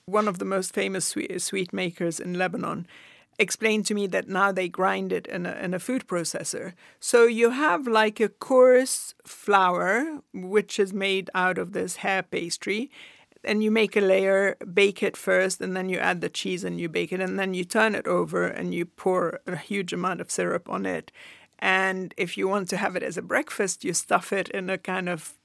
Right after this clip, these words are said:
sesame galette and you eat it at a thousand calories a bite,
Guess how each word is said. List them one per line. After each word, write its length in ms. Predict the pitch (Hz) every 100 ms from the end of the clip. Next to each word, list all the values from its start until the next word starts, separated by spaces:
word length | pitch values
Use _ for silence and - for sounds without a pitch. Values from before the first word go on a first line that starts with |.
| -
sesame 580 | - 196 196 202 196 185
galette 600 | 185 180 185 196 214 - - - - -
and 200 | 196 196
you 140 | 190 -
eat 260 | 196 208
it 180 | 202 185 -
at 160 | 185
a 40 | 185
thousand 520 | - 190 190 185 196
calories 500 | - 196 196 208 180
a 60 |
bite, 480 | 180 185 185 190 -